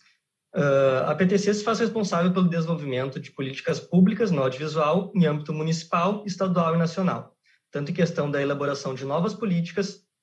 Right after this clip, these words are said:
quanto em manutenção de políticas já existentes, utilizando a consulta e o debate com sua pluralidade de associados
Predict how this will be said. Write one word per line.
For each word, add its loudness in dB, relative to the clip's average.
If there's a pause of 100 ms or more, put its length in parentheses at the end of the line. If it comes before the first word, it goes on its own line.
quanto 2
em 4
manutenção 0
de -6
políticas -2
já 2
existentes, -8 (360)
utilizando 2
a 0
consulta 0
e 2
o 6
debate 2
com -8
sua -4
pluralidade 2
de -6
associados -4